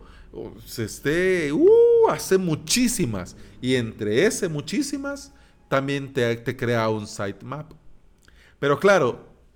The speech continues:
si no lo usas, no vas a instalar Yoast seo solo por eso. No lo, no vale la pena, sería una locura.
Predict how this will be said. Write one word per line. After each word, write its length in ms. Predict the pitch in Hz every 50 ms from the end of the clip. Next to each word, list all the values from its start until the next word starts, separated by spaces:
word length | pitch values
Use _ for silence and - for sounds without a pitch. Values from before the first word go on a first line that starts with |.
| _ _ _
si 160 | - 131 120
no 160 | 113 127 131
lo 120 | 139 139 139
usas, 600 | 139 131 - 160 156 160 - - - - - _ _ _ - - _ _
no 160 | 135 156 156
vas 180 | 156 143 120 -
a 140 | 139 131 127
instalar 680 | 117 117 120 123 117 120 123 123 123 117 104 101 - - - - - - - - _ -
Yoast 880 | - 123 110 131 147 139 123 107 104 - - - - - - - - - _ - _
seo 500 | - - - - 151 139 135 123 107 -
solo 380 | - - - 131 127 117 107 -
por 160 | - 104 101
eso. 320 | 110 104 - - - - - - - - - - _ _ _ _ _ _ -
No 200 | 110 107 107 104
lo, 220 | 98 92 90 87 85 - - - -
no 260 | 113 107 104 101 95
vale 220 | 92 92 90 90 90
la 160 | 90 87 -
pena, 240 | - 123 113 101 98
sería 200 | - 101 101 101
una 100 | 101 95
locura. 380 | 104 104 - 151 143 113 -